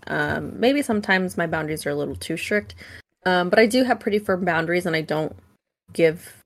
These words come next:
or take with them. Um, I've, I've gotten real comfortable with saying no to people and, like, asserting my boundaries and standing my ground. And I'm a woman. I'm four eleven, and I'm Latina.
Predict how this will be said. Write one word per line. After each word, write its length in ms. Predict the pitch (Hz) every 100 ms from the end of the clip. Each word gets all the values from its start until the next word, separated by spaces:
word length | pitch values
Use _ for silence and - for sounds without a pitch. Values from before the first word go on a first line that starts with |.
| _ _ _
or 140 | - 165
take 260 | - 160
with 140 | 190 190
them. 320 | 214 226 240 - - _ _ _ _
Um, 680 | - 165 156 151 151 156 170 - _
I've, 220 | 170 170 -
I've 140 | 170
gotten 360 | 165 - 175 160
real 220 | 165 165
comfortable 580 | 165 160 156 170 170 156
with 120 | 151
saying 300 | - 160 147
no 120 | 147
to 80 | 160
people 500 | 151 170 165 170 175
and, 120 | 175
like, 180 | 160 143
asserting 440 | 156 - 156 143 160
my 100 | 160
boundaries 460 | 160 160 165 180
and 100 | 156
standing 380 | - 156 151 151
my 140 | 143
ground. 560 | 147 147 143 151 208 233 - - _ _ _ _ _ _ -
And 440 | 269 240 196 202
I'm 140 | - 190
a 40 |
woman. 500 | 214 165 160 170 208 - _ _ -
I'm 120 | 170
four 280 | 165 - 165
eleven, 520 | 180 165 156 165 185 - -
and 160 | 175 175
I'm 80 | 170
Latina. 480 | 175 160 151 156